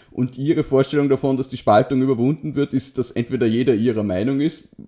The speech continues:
was man ja der Wahrheit halt mal auch sagen muss, ist ja auch unsere Vorstellung, dass sie unserer <laughs> Meinung sein sollten.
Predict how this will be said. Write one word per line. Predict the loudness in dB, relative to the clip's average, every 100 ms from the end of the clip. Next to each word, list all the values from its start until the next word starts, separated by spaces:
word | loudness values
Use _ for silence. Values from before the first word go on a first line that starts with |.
| -6
was | -4 -2
man | 2 4
ja | 4 4
der | 2 -2 -4 -14 -12
Wahrheit | -10 -4 0 2 2 0
halt | -2
mal | -2 -2
auch | -4
sagen | -4 -4 -4
muss, | -4 -6
ist | -4
ja | 0 0
auch | 0 -4
unsere | -8 -6 -4
Vorstellung, | 0 0 0 -2 -2
dass | -6 -8
sie | -6
unserer | -6 -4 -2
<laughs> |
Meinung | 0 0 -2
sein | -2 -4 -2
sollten. | 0 0 0 -4